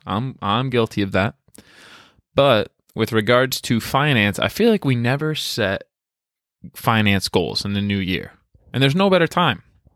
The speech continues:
There's, that's why we set all the other goals that we have, whether it's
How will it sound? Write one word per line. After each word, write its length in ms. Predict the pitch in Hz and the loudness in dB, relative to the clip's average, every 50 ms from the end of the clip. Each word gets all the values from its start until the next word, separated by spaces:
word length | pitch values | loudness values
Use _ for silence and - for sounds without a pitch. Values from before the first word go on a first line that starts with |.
| _ _ _ | _ _ _
There's, 160 | - 110 110 113 | -4 -4 -2 -2
that's 180 | 117 113 - | -2 -2 0
why 100 | - 135 | 2 2
we 120 | 127 120 - | 2 2 2
set 200 | - 131 127 127 | 2 2 4 4
all 120 | 123 117 | 4 4
the 100 | 107 104 | 4 4
other 340 | 107 123 139 120 104 95 - _ _ _ _ _ _ - - - - _ _ _ _ _ | 4 4 4 4 2 0 -2 _ _ _ _ _ _ -20 -20 -20 -20 _ _ _ _ _
goals 240 | - 90 95 101 101 | -4 -2 -2 0 0
that 140 | 107 101 95 | 0 2 2
we 100 | 98 98 | 2 2
have, 240 | 101 95 101 110 110 | 2 2 2 2 2
whether 300 | 107 95 95 98 95 95 | 2 2 2 2 2 0
it's 260 | 87 - - - | 0 -2 -6 -12